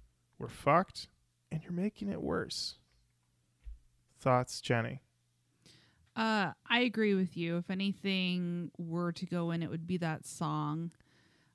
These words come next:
Speaker 2: Um, I don't know. Is this an example of what,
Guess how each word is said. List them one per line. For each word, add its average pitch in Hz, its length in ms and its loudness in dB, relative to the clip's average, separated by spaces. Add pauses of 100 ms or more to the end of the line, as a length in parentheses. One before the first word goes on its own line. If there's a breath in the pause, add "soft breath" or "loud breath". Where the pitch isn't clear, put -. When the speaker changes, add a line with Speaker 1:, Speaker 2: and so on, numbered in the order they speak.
Speaker 2:
Um, 165 840 2 (1400)
I 202 160 2 (120)
don't 254 400 2
know. 202 1000 4 (3500 loud breath)
Is 233 220 2
this 285 540 2 (960)
an 226 140 4
example 185 840 4
of 160 280 2 (220)
what, 175 360 2